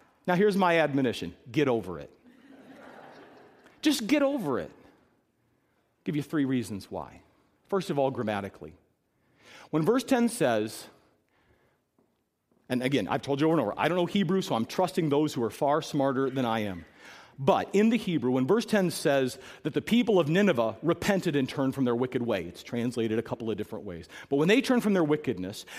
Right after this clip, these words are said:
and then, uh, in the next phrase it says that God changed his mind, in the Hebrew, it is not. Everybody say, "It's not the same word." The sa-, say it, say the same word.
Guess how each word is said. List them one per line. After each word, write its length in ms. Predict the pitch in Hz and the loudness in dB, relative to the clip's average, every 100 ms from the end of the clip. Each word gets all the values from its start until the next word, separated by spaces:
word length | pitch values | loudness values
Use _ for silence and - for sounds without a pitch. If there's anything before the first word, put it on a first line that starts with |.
| - | 2
and 100 | 214 | 4
then, 120 | 185 | 4
uh, 60 | 135 - - - _ _ | 0 -8 -18 -20 _ _
in 80 | 196 | 2
the 40 | 185 | 2
next 180 | 208 | 2
phrase 260 | - 214 185 | 2 4 4
it 100 | 165 | 0
says 300 | - 170 160 - | 2 2 2 0
that 160 | 156 139 | 0 2
God 280 | 175 190 180 | 4 4 2
changed 300 | 190 185 175 | 0 -2 0
his 160 | 165 | 0
mind, 480 | 143 135 123 160 214 - - _ _ _ _ _ _ | 2 2 2 2 -2 -6 -20 _ _ _ _ _ _
in 160 | 190 247 | 2 4
the 80 | 269 | 4
Hebrew, 380 | 214 190 190 - | 2 2 2 2
it 140 | 202 | 2
is 160 | 190 135 | 4 4
not. 220 | 147 - | 2 2
Everybody 280 | 160 190 202 | 2 2 2
say, 320 | - 165 160 | 2 2 4
"It's 260 | 226 294 - | 2 2 2
not 500 | 330 339 226 262 - - - - - - - - - - | 4 4 4 2 -4 -18 -20 -20 -20 -20 -20 -20 -12 0
the 180 | 185 247 | 4 4
same 520 | - 240 220 214 214 | 4 6 6 6 6
word." 520 | 208 196 156 104 87 - - - _ _ _ _ | 6 4 2 0 -8 -14 -20 -20 _ _ _ _
The 80 | 143 | -6
sa-, 200 | - 139 | -4 -2
say 200 | - 131 | 0 0
it, 120 | - | -2
say 220 | - 147 | -2 0
the 100 | 117 | 0
same 260 | - 127 123 | -2 -2 -2
word. 220 | 104 90 | -4 -8